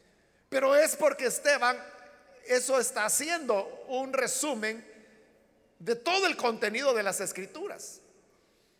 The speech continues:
Entonces, si las Escrituras era lo que él estaba exponiendo, es de por qué lo matan.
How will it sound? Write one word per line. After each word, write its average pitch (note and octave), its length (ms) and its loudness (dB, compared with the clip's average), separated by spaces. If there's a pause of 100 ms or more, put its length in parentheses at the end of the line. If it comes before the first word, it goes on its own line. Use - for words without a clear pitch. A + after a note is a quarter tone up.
(280)
Entonces, A#3+ 640 0
si A#3+ 200 -2
las A#3 180 0
Escrituras A#3+ 1040 -2 (2250)
era F4 260 2
lo C#4 160 4
que B3+ 120 2
él C4 100 4
estaba A#3+ 480 0
exponiendo, F3+ 960 -6
es G3 100 -10
de A3+ 80 -4
por G3+ 260 -6
qué G3+ 120 -2
lo G3 140 0
matan. B3 580 -4